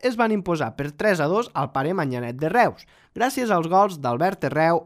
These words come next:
Albert Folk i Roman Grigoriv. Amb la victòria, els falsetans sumen els tres primers punts de la temporada i se situen vuitens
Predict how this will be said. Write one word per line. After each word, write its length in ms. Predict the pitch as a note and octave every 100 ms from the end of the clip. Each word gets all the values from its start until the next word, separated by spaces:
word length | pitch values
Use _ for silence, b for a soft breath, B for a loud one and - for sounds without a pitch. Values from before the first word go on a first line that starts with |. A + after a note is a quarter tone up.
| -
Albert 400 | - C#3+ G3+ -
Folk 380 | E3+ E3 E3 -
i 80 |
Roman 400 | C#3+ F3+ G#3+ A3
Grigoriv. 540 | A3+ G#3+ A2+ F#2+ E2 _ _ B B B
Amb 160 | - C#3
la 140 | C#3+
victòria, 560 | C3+ C3 E3 F#3 A3+ - -
els 140 | B3
falsetans 540 | C4 C4 B3+ G#3+ A3 A3+
sumen 300 | - B3+ B3
els 140 | G3+ -
tres 160 | A3+
primers 460 | - G3+ G#3 A3 A3
punts 260 | - A3+ G#3
de 80 |
la 140 | G#3 F#3
temporada 540 | F#3+ F#3+ G#3+ G3 A2 -
i 80 | -
se 140 | D3+ A#3
situen 400 | B3 F#3+ C#3+ C3
vuitens 480 | A#3 A#3+ G#3+ G#3+